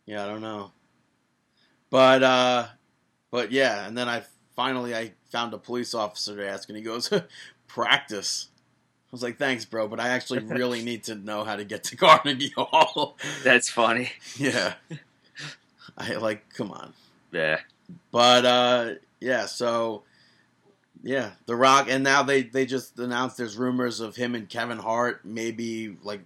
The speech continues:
Speaker 1: either rebooting or, uh, doing something with Jumanji.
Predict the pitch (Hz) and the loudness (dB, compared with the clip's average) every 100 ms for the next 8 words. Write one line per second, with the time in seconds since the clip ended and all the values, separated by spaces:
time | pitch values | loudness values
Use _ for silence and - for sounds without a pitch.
0 | - 131 120 110 120 107 113 135 139 139 | -4 -2 -2 -2 -4 -2 0 2 2 0
1 | 147 143 - - - _ _ _ _ 113 | -4 -8 -16 -20 -20 _ _ _ _ -4
2 | 113 110 110 107 107 101 98 - _ _ | 0 0 0 0 -2 -4 -8 -16 _ _
3 | _ 120 117 101 - 123 120 135 131 120 | _ -8 -6 -2 2 2 2 -2 0 -4
4 | 107 - 120 123 131 131 151 | -8 -8 -4 0 -2 -2 -6